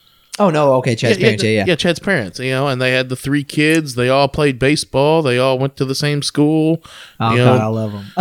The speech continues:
Speaker 1: <laughs>
Speaker 2: they all, yeah, yeah, they all,
Speaker 1: They're all
Speaker 2: they're all
Speaker 1: ridiculous.
Speaker 2: still pretty tight-knit. They're still a pretty tight-knit unit over there.
Speaker 1: They are.
Speaker 2: Um, pretty sure Andy's gonna come out to be gay at some point, but,
Speaker 1: I don't
Speaker 2: you know.
Speaker 1: think he's gonna come out to be gay, but he's, uh,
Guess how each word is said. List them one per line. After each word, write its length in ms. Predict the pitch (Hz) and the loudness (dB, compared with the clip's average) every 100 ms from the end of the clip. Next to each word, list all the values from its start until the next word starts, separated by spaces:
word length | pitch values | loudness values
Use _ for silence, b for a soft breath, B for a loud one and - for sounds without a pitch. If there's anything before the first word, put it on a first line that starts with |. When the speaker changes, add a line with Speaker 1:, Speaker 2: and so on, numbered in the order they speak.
| - | 2
Speaker 1:
<laughs> 220 | 480 453 | 2 4
Speaker 2:
they 140 | - | 4
all, 540 | - 143 285 - 381 381 | 6 6 6 6 4 2
yeah, 60 | 143 | 0
yeah, 320 | 135 214 247 | 0 2 2
they 180 | 110 120 | 2 2
all, 320 | 131 135 135 | 2 2 0
Speaker 1:
They're 0 | |
all 0 | |
Speaker 2:
they're 200 | 135 165 | 0 2
all 180 | 151 151 | 2 2
Speaker 1:
ridiculous. 720 | 147 127 120 135 139 147 147 | 0 0 2 4 4 2 0
Speaker 2:
still 260 | - 147 165 | -2 0 0
pretty 320 | - 175 190 | 0 -2 -2
tight-knit. 720 | 175 180 139 147 226 220 - | -2 -2 0 -2 -2 -2 -4
They're 100 | 127 | -6
still 220 | - 269 | -2 -2
a 40 | |
pretty 220 | 269 240 247 | 0 -4 -2
tight-knit 400 | 220 220 202 160 | 0 0 -2 -2
unit 300 | 175 247 185 | -2 0 0
over 180 | 120 | 0
there. 300 | 110 107 113 | 0 0 0
Speaker 1:
They 120 | 135 117 | 0 0
are. 160 | 120 - - | -2 -6 -6
Speaker 2:
Um, 400 | 123 135 131 123 | 0 0 0 0
pretty 180 | 170 | 0
sure 220 | 175 156 151 | 2 0 0
Andy's 320 | 160 165 147 | 2 0 0
gonna 140 | 147 | -2
come 160 | 135 139 | 0 0
out 120 | 135 | -2
to 40 | 127 | 0
be 100 | 123 | 2
gay 240 | 123 120 | 4 4
at 80 | 123 | 2
some 200 | 131 120 | -2 -4
point, 400 | 120 117 143 135 | -4 -2 -2 0
but, 100 | 123 | 2
Speaker 1:
I 80 | 175 | 4
don't 100 | 160 | 4
Speaker 2:
you 60 | |
know. 60 | 120 | 2
Speaker 1:
think 80 | 131 | 2
he's 40 | 127 | -2
gonna 180 | 131 | -4
come 140 | 127 131 | -2 -2
out 140 | 127 | -2
to 60 | 120 | -4
be 100 | 117 | -4
gay, 280 | 113 123 139 | 0 2 2
but 220 | 123 123 | 2 0
he's, 360 | 143 170 - b b b b _ 127 | -2 -4 -6 b b b b _ -2
uh, 240 | 117 117 | 0 0